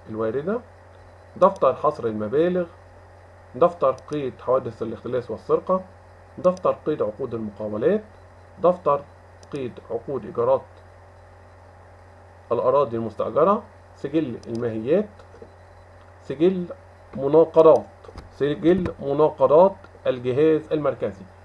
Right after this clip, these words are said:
الجهاز المركزي ده بيقوم، احنا قلنا ان الرقابة يا اما رقابة قبل الصرف يا اما رقابة بعد الصرف بيقوم بيها الجهاز المركزي. كل سنة الجهاز المركزي للمحاسبات بيبقى له مجموعة من المناقضات بنحتفظ فيها في السجل، بيسمى سجل المناقضات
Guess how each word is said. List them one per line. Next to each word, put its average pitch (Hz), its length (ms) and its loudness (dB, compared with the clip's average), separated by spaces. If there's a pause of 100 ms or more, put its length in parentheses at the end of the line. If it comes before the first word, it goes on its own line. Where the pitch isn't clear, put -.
الجهاز 165 240 0
المركزي 139 540 -4 (560)
ده 139 120 2
بيقوم، 151 500 -4 (240)
احنا 123 120 -6
قلنا 147 200 -4
ان 120 120 -2
الرقابة 139 600 -2
يا 120 100 -4
اما 135 140 -4
رقابة 123 300 -2
قبل 139 240 -4
الصرف 185 480 -4
يا 131 120 -6
اما 143 140 -4
رقابة 127 340 -2
بعد 127 200 0
الصرف 135 400 -4
بيقوم 135 180 -12
بيها 131 140 -4
الجهاز 117 320 -4
المركزي. 147 560 -4 (720)
كل 214 200 2
سنة 185 160 2
الجهاز 151 320 -2
المركزي 123 480 -6
للمحاسبات 117 880 -6 (460)
بيبقى 151 240 -4
له 170 80 0
مجموعة 135 380 -2
من 123 140 -8
المناقضات 120 600 -2
بنحتفظ 160 480 -4
فيها 143 220 -8
في 113 60 -12
السجل، 160 440 -4
بيسمى 131 400 -8
سجل 127 260 -10
المناقضات 113 640 -4